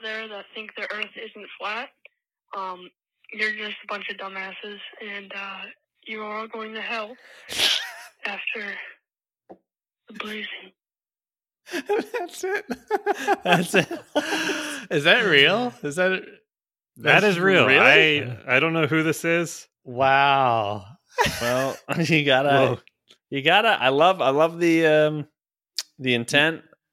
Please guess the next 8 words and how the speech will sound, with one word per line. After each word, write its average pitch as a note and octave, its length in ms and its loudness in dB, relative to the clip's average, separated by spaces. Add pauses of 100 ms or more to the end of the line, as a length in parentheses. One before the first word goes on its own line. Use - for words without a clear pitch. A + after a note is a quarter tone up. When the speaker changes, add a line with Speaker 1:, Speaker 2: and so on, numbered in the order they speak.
(100)
Speaker 3:
Um, G#2 680 -4
Speaker 2:
No A#2 160 0
name A2+ 340 0
or A#2 100 -4
anything? C3 360 -8 (520)
Speaker 4:
No D3 220 -2
name, E3 400 2
but, C#3 140 2